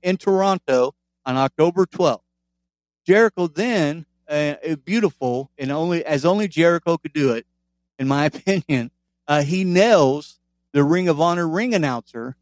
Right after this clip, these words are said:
Bobby Cruise, with the Judas effect and leaves him laying like an idiot, uh, in the ring and walks out. Um, yeah, so he is causing, like they knew, and I think they needed,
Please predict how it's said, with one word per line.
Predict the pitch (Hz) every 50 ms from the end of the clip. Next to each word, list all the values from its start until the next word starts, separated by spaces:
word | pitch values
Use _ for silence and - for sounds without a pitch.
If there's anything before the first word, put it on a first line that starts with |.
| _ _
Bobby | - 151 165 165 175 170
Cruise, | - - 208 220 185 147 131 135 151 - _ _ _ _ _ _ _ _ -
with | 156 156 -
the | 147
Judas | 135 123 175 220 226 202 165 -
effect | 135 - _ - 120 110 - _ _ _ _ _ _ _ _ _ _ _ -
and | 139 147 156
leaves | 175 180 170 147
him | 151 143 143
laying | 147 156 180 202 202 165 139 113 107 117 131 _ _ _ _ -
like | 131 127 -
an | 135 131 _
idiot, | - 196 180 156 127 117 120 - _ _ _ _ _ _ _ _ _ -
uh, | 139 131 127 127 131 104
in | 151 151 147 170
the | 185 170
ring | 165 156 160 175 180 143 127 127 131
and | 127 127 131 -
walks | 151 143 - - -
out. | 151 147 135 120 - _ _ _ _ _ _ _ -
Um, | 156 160 160 160 156 156 160 160 _ _ _ _ _ _ -
yeah, | 196 233 269 247 202 160 156 165
so | - - 185 180 180
he | 180 185 190 214 220 220 220
is | 220 233 240 -
causing, | - _ 208 202 202 190 180 156 165 165 165 165 _ _
like | 151 147 147 _
they | - 165 165
knew, | 165 170 180 185 175 170 - -
and | 151 147 143
I | 147 143 139
think | - - 170 - -
they | 147 131
needed, | 131 151 175 160 135 120 120